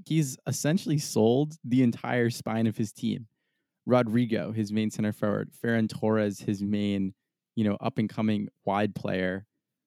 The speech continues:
Coquelin and Parejo, his midfield in their flat four, which, and also Parejo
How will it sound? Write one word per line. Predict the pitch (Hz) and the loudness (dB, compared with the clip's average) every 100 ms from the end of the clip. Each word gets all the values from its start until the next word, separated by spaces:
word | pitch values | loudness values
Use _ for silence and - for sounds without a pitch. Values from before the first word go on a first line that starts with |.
| _ | _
Coquelin | - 120 131 120 | -6 -4 0 2
and | 110 | 2
Parejo, | 98 110 104 107 110 101 98 98 | 2 0 0 2 2 2 2 2
his | 107 107 | 0 -2
midfield | 104 98 107 - 104 98 98 | 0 -2 -2 -2 -2 0 0
in | 98 | -2
their | 95 | -2
flat | 95 - 98 - | -6 -8 -8 -10
four, | - 104 95 92 104 - _ _ _ | -8 -4 -2 -2 -4 -10 _ _ _
which, | 123 - | 0 0
and | - 120 - | 2 2 2
also | 135 113 | 0 -2
Parejo | - 120 143 151 | 0 2 4 4